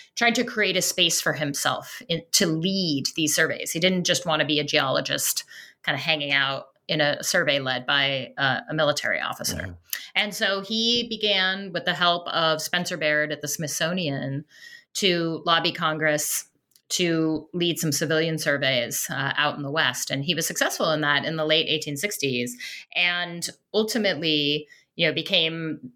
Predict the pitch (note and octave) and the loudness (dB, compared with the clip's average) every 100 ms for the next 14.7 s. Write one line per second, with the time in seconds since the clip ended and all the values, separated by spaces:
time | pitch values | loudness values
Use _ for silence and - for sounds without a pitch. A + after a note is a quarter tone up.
0 | _ F3 D3+ - D#3 E3 D#3+ D#3 C#3 D3+ | _ 2 2 0 -2 2 2 0 -2 -4
1 | C#3+ D3 D#3 - D3 C#3 D3 C#3+ C#3 C#3 | -2 0 0 0 -2 0 0 2 2 0
2 | - C3+ - C#3 - D2+ - - _ _ | -4 -8 -4 -4 -4 -6 -6 -8 _ _
3 | D#3 D#3+ D3+ D3 C#3+ C#3 - - - - | 0 2 2 -2 -2 -2 -4 -8 -20 -20
4 | _ _ _ _ _ _ - C4 C#4+ C#4 | _ _ _ _ _ _ -2 0 0 0
5 | C4+ B3+ B3+ A#3 A#3+ B3 A#3+ A3 G3 F#3+ | 0 2 2 2 2 2 2 0 0 0
6 | F#3 A#3 F#4+ - F#3 D#3+ E3+ E3+ F3 F3 | 0 0 0 2 2 4 2 2 4 2
7 | E3+ D#3 F#3+ E3 D#3+ D3+ D3+ D3 D3 D3 | 0 -2 0 2 2 2 2 0 2 2
8 | C#3 C#3 C#3 - D3+ D3 - D#3 D3+ D#3+ | 2 2 0 0 0 0 0 0 0 0
9 | D3 D#3 D3+ D3+ D#3+ C#3 - C3+ D3 D3 | 0 0 0 0 2 0 0 -2 -2 0
10 | C#3+ C#3+ C#3 C#3 C#3 C3 C#3 C3+ C#3 - | 0 0 0 -2 -6 -6 -6 -4 -6 -8
11 | C#3+ - C#3 C3 C3 - - _ C3+ C3+ | -8 -4 -2 -2 -4 -8 -10 _ -8 -8
12 | C3 - C#3 C3 A#2+ - C#3 C#3 D#3 E3 | -2 4 4 4 0 -2 -2 0 2 0
13 | - C#3+ B2+ A#2+ A2 - C3+ G#2+ F#2+ G2 | -2 0 2 0 -2 0 2 2 0 -2
14 | - - B2 G#2 F#2 F2+ | -4 0 2 2 0 -2